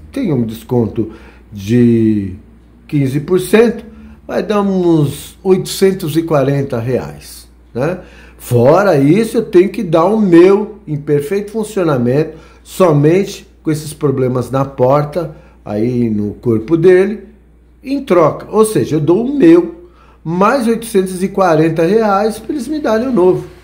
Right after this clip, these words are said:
Legal, né? Bacana, Brastemp. Então, a partir de hoje, eu decidi,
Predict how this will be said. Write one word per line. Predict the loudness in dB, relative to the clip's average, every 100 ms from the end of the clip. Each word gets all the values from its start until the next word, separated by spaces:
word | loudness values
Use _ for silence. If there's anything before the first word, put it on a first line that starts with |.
| -20 -16
Legal, | -10 -2 0 2
né? | 0 -2 -4 -12 -20 _ _ _
Bacana, | -6 -2 -2 0 2 2 0
Brastemp. | -2 -4 -6 -8 -8 -16 -20 _ -20 _ -20 -20 -6
Então, | -4 2 4 4 -2 -10 -20 _
a | -2
partir | 0 0 -2 -6 -6
de | 0
hoje, | 2 4 2 0 -2 -4
eu | 0 0 0
decidi, | -4 -4 -4 -4 -10 -10 -2 0 0 -4